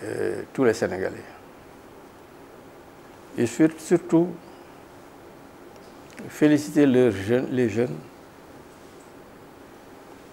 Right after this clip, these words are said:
pour ce combat qu'ils sont en train de mener pour la reprise, pour les changements structurels à opérer au niveau de nos pays. Le seul conseil que je donne,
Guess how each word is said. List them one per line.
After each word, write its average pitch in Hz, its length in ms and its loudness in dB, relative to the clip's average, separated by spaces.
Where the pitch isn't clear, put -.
pour 165 140 2
ce - 140 0
combat 127 580 2
qu'ils 127 100 -6
sont 117 300 -4
en 127 100 0
train 131 180 -2
de 117 100 0
mener 110 380 -4
pour 117 100 -6
la 101 140 -2
reprise, 123 680 0
pour 143 120 -2
les 123 240 2
changements 127 560 2
structurels 123 600 -2
à 110 140 -2
opérer 107 440 -2
au 107 40 -6
niveau 107 240 -4
de 104 100 -8
nos 101 140 -6
pays. 95 260 -8
Le 120 80 2
seul 135 200 4
conseil 117 360 2
que 113 120 -4
je 107 120 -4
donne, 135 260 0